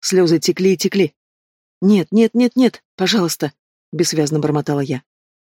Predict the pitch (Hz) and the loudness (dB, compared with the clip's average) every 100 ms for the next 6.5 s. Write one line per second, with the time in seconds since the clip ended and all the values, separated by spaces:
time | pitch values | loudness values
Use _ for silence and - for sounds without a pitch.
0 | _ 156 185 175 175 180 190 196 - 156 | _ -2 0 2 0 0 0 0 -2 -4
1 | 170 165 190 185 - - - 160 151 170 | -2 0 0 -2 -6 -10 -4 -2 -2 -4
2 | 156 135 135 _ _ _ 175 170 180 208 | -6 -6 -8 _ _ _ -2 0 0 0
3 | 170 170 170 - 180 - 170 180 214 214 | 0 0 0 -2 -4 -4 -4 0 0 -2
4 | - 170 175 185 180 170 - - 185 151 | -2 -2 -2 -2 -2 -2 -4 -2 -2 -2
5 | - _ _ _ 196 185 175 - 160 202 | -6 _ _ _ 0 2 0 -2 -2 2
6 | 214 180 156 147 | 2 0 -2 -2